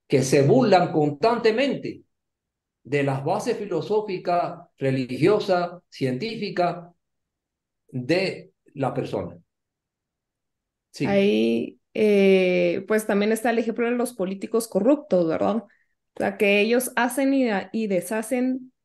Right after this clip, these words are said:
Speaker 2: eh, N cantidad de cosas con tal de, de enriquecerse ellos mismos, ¿verdad? Sus acciones tienen consecuencias en la población y todo el mundo les está deseando el mal.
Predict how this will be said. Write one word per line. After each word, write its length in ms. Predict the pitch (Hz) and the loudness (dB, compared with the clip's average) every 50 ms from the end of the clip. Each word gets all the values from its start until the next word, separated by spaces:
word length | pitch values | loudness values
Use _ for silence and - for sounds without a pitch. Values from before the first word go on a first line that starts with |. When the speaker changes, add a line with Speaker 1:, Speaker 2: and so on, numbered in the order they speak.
| _ _ _ _ _ _ _ _ _ _ _ _ _ _ _ _ _ _ - | _ _ _ _ _ _ _ _ _ _ _ _ _ _ _ _ _ _ -8
Speaker 2:
eh, 580 | 202 208 190 185 180 175 175 170 165 - - - | -6 -4 -2 -2 -2 -2 -2 -2 -4 -4 -4 -2
N 300 | 208 226 247 262 269 269 | 0 2 2 0 0 0
cantidad 540 | 247 247 247 247 - 202 180 180 190 208 220 | 0 -2 0 -2 0 0 2 2 2 2 0
de 160 | 226 226 233 | -2 -4 -4
cosas 440 | - 220 240 247 262 262 254 - _ _ _ | -4 -4 -2 -2 -4 -6 -8 -10 _ _ _
con 220 | - 226 214 214 | -6 -6 -2 0
tal 240 | 214 202 214 233 233 | 0 2 2 2 2
de, 640 | 247 240 233 220 208 196 185 180 170 170 - - - _ _ _ _ | 2 4 4 4 4 4 2 2 0 0 -4 -6 -12 _ _ _ _
de 100 | 214 214 | -2 0
enriquecerse 640 | 214 220 220 214 196 190 196 202 220 214 - 247 226 | 2 2 0 0 -2 -4 -2 -2 -4 -4 -2 -2 -2
ellos 220 | 226 240 247 247 269 | 0 0 0 2 4
mismos, 340 | 339 381 381 381 247 196 | 4 4 4 2 0 0
¿verdad? 380 | 175 170 - - 208 254 285 277 - _ _ _ _ _ _ _ _ _ _ _ _ _ _ _ _ _ _ _ _ _ _ | -2 -2 -4 -4 -6 -6 -6 -8 -12 _ _ _ _ _ _ _ _ _ _ _ _ _ _ _ _ _ _ _ _ _ _
Sus 300 | - - 262 254 240 254 | -8 -2 -2 0 2 2
acciones 800 | 214 208 - - - 254 262 285 330 381 381 359 349 - - | 0 -2 -2 -4 0 0 2 2 2 2 2 0 -2 -6 -6
tienen 240 | - 262 262 262 262 | -4 -2 0 0 0
consecuencias 600 | 262 285 277 277 196 196 - 208 233 262 247 254 | 0 -2 -2 -2 -2 -2 -2 -2 0 0 0 0
en 120 | 262 233 226 | 0 -2 -2
la 140 | 220 214 | -2 -2
población 680 | 220 196 196 202 - 196 - 277 285 294 277 262 - - _ _ _ _ _ _ _ _ _ _ _ _ _ _ _ _ _ _ _ _ | -2 -2 -2 -2 -4 -4 -2 0 0 0 0 -2 -4 -10 _ _ _ _ _ _ _ _ _ _ _ _ _ _ _ _ _ _ _ _
y 460 | - 247 240 233 226 208 208 214 - | -6 -4 -4 -2 -2 -2 -4 -2 2
todo 220 | 247 254 262 269 | 4 6 6 6
el 80 | 262 262 | 6 4
mundo 200 | 277 302 320 320 | 4 2 2 2
les 100 | 320 254 | 0 0
está 340 | 247 - - 233 240 240 240 | -4 -4 -2 -2 -2 0 -2
deseando 340 | 233 247 262 233 233 220 | -2 -4 -4 -4 -4 -2
el 80 | 214 220 | -2 -2
mal. 400 | 233 262 277 269 220 196 196 | 0 0 0 0 -2 -2 -6